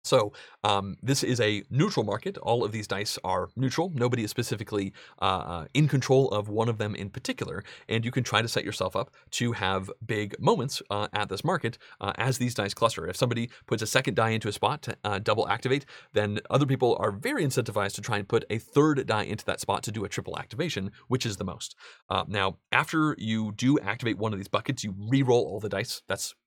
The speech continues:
why I was kind of wrong earlier, but then you re-roll them and you put them down, and then the values on those dice are gonna dictate how far they're gonna go next time they're activated. So I thought that was pretty cool. Also, I did say that these are neutral dice, but that was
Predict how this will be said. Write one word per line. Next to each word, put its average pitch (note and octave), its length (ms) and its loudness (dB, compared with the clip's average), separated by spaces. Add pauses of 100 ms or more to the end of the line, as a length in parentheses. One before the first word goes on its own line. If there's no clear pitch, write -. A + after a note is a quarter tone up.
(180)
why G#2 200 2
I F2+ 40 -4
was G2 140 -2
kind E3+ 240 4
of B2 100 2
wrong A2+ 180 2
earlier, A#2 340 4
but B2 180 4 (300)
then D3 360 4 (380)
you C3+ 140 2
re-roll D3+ 320 6
them D#3 120 4
and B2+ 80 2
you A2+ 60 -4
put A2+ 140 0
them A2 120 0
down, D3 260 0
and A#2 80 0
then A2 120 -2
the G#2 80 0
values A#2+ 580 0
on A#2 160 4
those G#2 200 -2
dice G#2+ 200 -2
are A#2+ 60 -6
gonna G2 160 -6
dictate B2+ 340 0 (200)
how - 200 0
far A2 240 4
they're A2 100 0
gonna G#2 140 -2
go A#2 180 0
next A2+ 220 -6
time F#2+ 220 -8
they're F#2 200 -4
activated. E2+ 440 -8
So - 160 0
I C3 60 2
thought B2+ 140 2
that - 60 -4
was F2+ 100 -6
pretty F2 200 -10
cool. - 220 -8 (460)
Also, A#2+ 400 4 (100)
I C3+ 80 -2
did G3 200 -2
say G3 200 4
that C3+ 120 -8
these A#2+ 160 -4
are A#2 40 -4
neutral B2+ 260 0
dice, G2 240 -2
but - 240 -2 (420)
that F3 160 -2
was D3+ 380 4